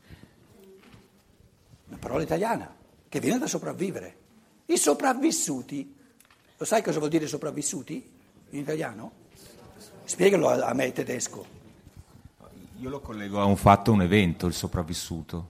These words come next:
Speaker 1: Eh, dimmi, ma è la, è lo
Speaker 2: So,
Speaker 1: stesso verbo?
Speaker 2: l'olocausto, per
Speaker 1: No,
Speaker 2: esempio.
Speaker 1: sta attento che è lo stesso verbo. Sopravvivere, sopravvissuti. Capito? È lo stesso verbo, quindi il, il genio della lingua non si può permettere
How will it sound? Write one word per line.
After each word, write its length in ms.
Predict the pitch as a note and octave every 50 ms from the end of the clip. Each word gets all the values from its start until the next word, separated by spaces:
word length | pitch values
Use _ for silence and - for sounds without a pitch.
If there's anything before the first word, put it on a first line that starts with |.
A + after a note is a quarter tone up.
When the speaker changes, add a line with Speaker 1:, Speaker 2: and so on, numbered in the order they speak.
| -
Speaker 1:
Eh, 180 | - A#3+ A3+ -
dimmi, 340 | - F3 B3+ A#3 - - - -
ma 160 | - D3 D#3+
è 20 |
la, 160 | F#3+ G3 F3+ F3+
è 60 | G3+
lo 120 | A3 A3
Speaker 2:
So, 80 | - C4+
Speaker 1:
stesso 160 | C4+ - C4+ B3
verbo? 560 | B3+ B3 B3 A#3 A#3 G#3 A3 A#3 B3 A#3 F#3+
Speaker 2:
l'olocausto, 640 | A2+ A2+ A#2 A#2 - A2+ E2+ D2+ F2 E2 - - F#2+
per 120 | - G2
Speaker 1:
No, 60 | F#2+ F2
Speaker 2:
esempio. 280 | F2 F#2+ - - -
Speaker 1:
sta 140 | - - G#3+
attento 260 | A3+ - D4 E4+ F4+ F#4
che 60 | G#3+
è 40 | F#3
lo 80 | F#3
stesso 280 | F3+ - G#3 G3 - F3+
verbo. 460 | F3 F#3+ G#3+ F#3 D#3 - B2 A2+ - - - - - _ _ - _ _ _ _ _ _ - - _ _ _ _ _ _ _ _ - -
Sopravvivere, 720 | - - G3+ F#3 G#3+ G#3+ F#3+ E3+ G#3+ C#4 E4+ A4 A#4 G#4+ D#4
sopravvissuti. 800 | - - - - - A#2+ A#2 A#2 - - A#3+ F3 - F#2 F2+ - - _ _ _ _ _ - - _ _ _ _ _ _
Capito? 380 | - F3+ F3+ F#3 - - - -
È 60 | -
lo 80 | G3
stesso 280 | F#3+ - C#4 C#4 - F#3+
verbo, 340 | E3+ G3+ G#3 F3 D#3 - -
quindi 300 | - B3+ B3 A3+ G#3 D#3+ - - - - - - -
il, 200 | - G3 G3+ E3 E3
il 80 | E3+ E3+
genio 320 | D#3 A3 C4 E4 D#4+ A#3+
della 180 | G3+ G#3 G3+ G3
lingua 260 | G3 F#3+ E3+ A#2+ A#2+
non 100 | - -
si 120 | - G#3
può 160 | F#3+ C4 C#4 C4+
permettere 720 | G3+ G3 G3 F#3 G3+ G#3+ G3+ - - F3 D3 C3+ G#2 -